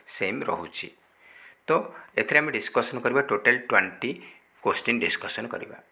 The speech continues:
ତ ଆପଣମାନେ ଆଉଟ୍ ଅଫ୍ ଟ୍ୱେଣ୍ଟି କେତେ ସ୍କୋର୍ ରଖୁଛନ୍ତି, କମେଣ୍ଟ ବକ୍ସରେ ନିହାତି ଭାବେ ଜଣାଇପାରିବେ। ତ ଜମାରୁ ଟେନସନ୍ ନିଅନ୍ତୁନି,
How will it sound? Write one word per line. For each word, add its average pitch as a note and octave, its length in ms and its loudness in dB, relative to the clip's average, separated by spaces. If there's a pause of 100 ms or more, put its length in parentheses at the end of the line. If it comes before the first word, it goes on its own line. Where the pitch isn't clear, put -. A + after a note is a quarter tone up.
ତ - 40 0
ଆପଣମାନେ G2 380 2
ଆଉଟ୍ F2+ 280 0
ଅଫ୍ G#2 200 -2
ଟ୍ୱେଣ୍ଟି G#2 280 -4
କେତେ - 300 -6
ସ୍କୋର୍ - 320 -6
ରଖୁଛନ୍ତି, - 540 -8 (300)
କମେଣ୍ଟ F#2 360 -2
ବକ୍ସରେ G#2 420 -4 (200)
ନିହାତି F#2+ 420 -6
ଭାବେ E2 280 -6 (220)
ଜଣାଇପାରିବେ। F#2 720 0 (640)
ତ G2 300 8 (100)
ଜମାରୁ A#2 260 4
ଟେନସନ୍ A#2 540 0
ନିଅନ୍ତୁନି, A2+ 580 -4